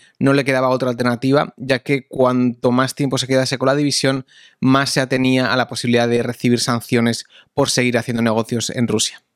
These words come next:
Con esta noticia pasamos al tema del episodio llamado residuos radiactivos.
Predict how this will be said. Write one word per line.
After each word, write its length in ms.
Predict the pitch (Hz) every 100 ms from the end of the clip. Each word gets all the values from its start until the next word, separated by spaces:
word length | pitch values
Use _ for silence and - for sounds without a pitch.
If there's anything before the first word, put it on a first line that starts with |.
| _ _
Con 140 | - 131
esta 120 | 135
noticia 320 | 131 135 143
pasamos 340 | 127 131 131
al 100 | 131
tema 180 | 123 123
del 80 | 123
episodio 380 | 123 - 160 160
llamado 420 | 123 117 123 123
residuos 460 | - 113 127 123 120
radiactivos. 640 | 113 110 - 107 - -